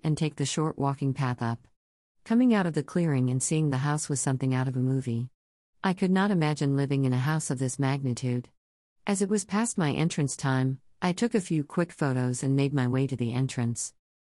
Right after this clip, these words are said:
I was promptly stopped because of my bag. Tip number five, this may be posted somewhere, but I never got the memo, bags bigger than a wristlet are not allowed. There were gallon-sized Ziploc bags that you could empty your contents into or free lockers to store your belongings.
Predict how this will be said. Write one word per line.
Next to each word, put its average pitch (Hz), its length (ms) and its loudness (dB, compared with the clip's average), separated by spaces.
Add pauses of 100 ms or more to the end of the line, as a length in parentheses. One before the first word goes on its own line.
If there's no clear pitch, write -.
(160)
I 175 120 0
was 160 180 0
promptly 180 440 0
stopped 131 360 0
because 135 300 -4
of 127 100 -4
my 131 160 0
bag. 127 500 -2 (560)
Tip - 220 -2
number 160 260 2
five, 135 480 0 (220)
this 214 240 0
may 208 140 4
be 202 120 2
posted 190 460 -2
somewhere, 127 580 0
but 147 100 -4
I 139 100 2
never 151 260 0
got 139 220 -2
the 135 80 0
memo, 135 500 2 (240)
bags 170 320 0
bigger 165 260 0
than 131 160 2
a 127 60 2
wristlet 127 460 -2
are 123 100 -2
not 123 240 2
allowed. 123 460 -2 (560)
There 196 120 2
were 170 120 2
gallon-sized 151 760 2
Ziploc 139 440 -2
bags 120 300 0
that 151 140 -2
you 160 80 0
could 151 220 -2
empty 160 240 0
your 135 160 0
contents 147 560 0
into 135 320 0
or 131 120 0
free 160 260 0
lockers 151 480 0
to 139 100 -4
store 160 300 -2
your 131 120 0
belongings. 131 800 0